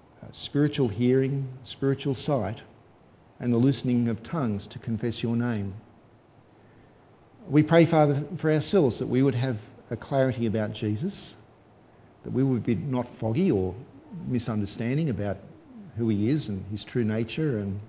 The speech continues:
why he's come. Father, we pray for people who we know and love who are still unconverted, although they've heard your word and they, they know about Jesus. We pray for them, Father God, that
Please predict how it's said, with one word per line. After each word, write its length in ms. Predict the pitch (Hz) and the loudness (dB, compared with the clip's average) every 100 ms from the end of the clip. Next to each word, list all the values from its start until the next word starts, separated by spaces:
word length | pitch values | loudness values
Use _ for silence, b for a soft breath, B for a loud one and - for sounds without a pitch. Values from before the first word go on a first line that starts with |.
| - - | -18 -14
why 160 | 110 107 | -8 -6
he's 180 | 107 | -6
come. 400 | - 113 110 170 170 - - - - - - b b b b b b b - - - - | -8 -8 -4 -4 -8 -16 -20 -20 -20 -20 -20 b b b b b b b -20 -20 -16 -2
Father, 140 | 147 | 4
we 140 | 147 139 | 4 4
pray 280 | 165 185 | 4 4
for 360 | 190 151 143 123 107 147 | 4 4 4 2 -2 -6
people 260 | 143 147 139 | -4 -2 0
who 160 | 123 127 | 0 4
we 220 | 151 214 | 6 6
know 220 | 127 98 | 4 0
and 120 | 92 | -2
love 240 | 92 - 107 - | -4 -4 -8 -6
who 360 | 110 110 107 107 113 - - - - - - - - | -2 2 2 0 -6 -18 -20 -20 -20 -20 -20 -20 -16
are 60 | |
still 420 | - 151 151 147 139 - | -6 0 2 2 -2 -4
unconverted, 800 | 127 139 143 123 143 160 98 - - - | -4 -2 0 0 0 -2 -4 -8 -18 -12
although 240 | 117 120 120 | -4 0 2
they've 160 | 127 | 0
heard 320 | - 139 160 | 0 2 4
your 160 | 143 135 | 4 4
word 520 | 120 147 143 92 - - - - - - - | 2 2 0 0 -4 -14 -20 -20 -20 -20 -10
and 100 | 117 | -4
they, 120 | 110 | -4
they 220 | - 113 | -4 -4
know 260 | 110 131 175 | 0 0 -2
about 260 | 123 95 - | -4 -6 -8
Jesus. 560 | 101 95 90 - - - - - - - - - - - - - _ | -12 -14 -16 -16 -18 -18 -20 -20 -20 -20 -20 -20 -20 -20 -20 -20 _
We 80 | 127 | -10
pray 300 | 107 143 147 | -6 2 2
for 120 | 147 | 2
them, 200 | 151 156 | -2 -2
Father 260 | 143 143 147 | -2 -4 -2
God, 380 | 131 135 143 127 | -2 -4 -4 -6
that 120 | 110 | -8